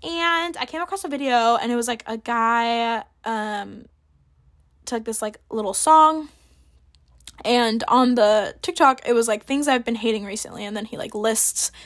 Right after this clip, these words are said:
things that he's been hating. And I was like, "Oh my God, I wanna do that." So I use the sound, I make the TikTok, I put some things that I've been hating recently, and I was like, "Wait, this is, like, such a good,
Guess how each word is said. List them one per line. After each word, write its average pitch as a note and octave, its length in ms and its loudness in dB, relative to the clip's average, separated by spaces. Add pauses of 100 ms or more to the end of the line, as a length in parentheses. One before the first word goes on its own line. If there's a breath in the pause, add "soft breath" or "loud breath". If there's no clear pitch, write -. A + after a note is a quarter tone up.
(120 loud breath)
things C4 360 4
that G#3 240 2 (380 loud breath)
he's G#3+ 180 -6
been A3 100 -2
hating. C#4+ 340 2 (320 loud breath)
And A#3+ 80 4
I B3 60 8
was B3 100 4
like, A#3+ 180 2
"Oh A3+ 60 -2
my B3 80 4
God, C4+ 220 4 (160)
I A3+ 120 4
wanna G#3+ 200 -2
do C4 80 0
that." B3 240 0
So A#3 120 4
I A3+ 320 4 (720)
use A#3+ 300 2
the C4+ 100 0
sound, C4 680 6
I A3+ 80 4
make A3+ 220 0
the C#4 100 0
TikTok, A#3+ 580 4
I G3+ 60 2
put G3+ 420 -2
some B3 280 -2
things A#3 320 -2
that A3 80 -2
I've A3 100 -4
been A3 100 -8
hating G#3 300 -8
recently, G#3+ 440 -10 (380 loud breath)
and A#3+ 100 4
I C4 40 6
was C4 100 4
like, A#3+ 160 0
"Wait, C#4+ 380 2
this B3 160 -2
is, F4 100 0
like, G4 160 2
such - 380 2
a B3+ 180 0 (120)
good, A#3 720 6